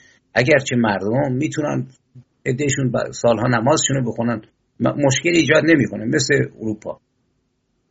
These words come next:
استراتژی مشکل داره، ایدئولوژی تیر خلاص خورده به نظر من. خوشخیال نباشیم.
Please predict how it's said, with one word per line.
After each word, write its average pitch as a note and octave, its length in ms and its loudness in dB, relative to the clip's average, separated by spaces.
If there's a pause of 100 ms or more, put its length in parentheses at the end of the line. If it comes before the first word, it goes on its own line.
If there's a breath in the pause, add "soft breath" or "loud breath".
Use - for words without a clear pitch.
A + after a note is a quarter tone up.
(100)
استراتژی C#3 540 0 (1400)
مشکل D#3+ 340 0
داره، D#3 340 0
ایدئولوژی B2 840 2 (100)
تیر C#3+ 300 4
خلاص C3 520 4
خورده D3 280 -2
به C#3 100 0
نظر A2 340 0
من. F#2+ 220 -10 (640)
خوشخیال C3 560 4
نباشیم. C#3 640 -2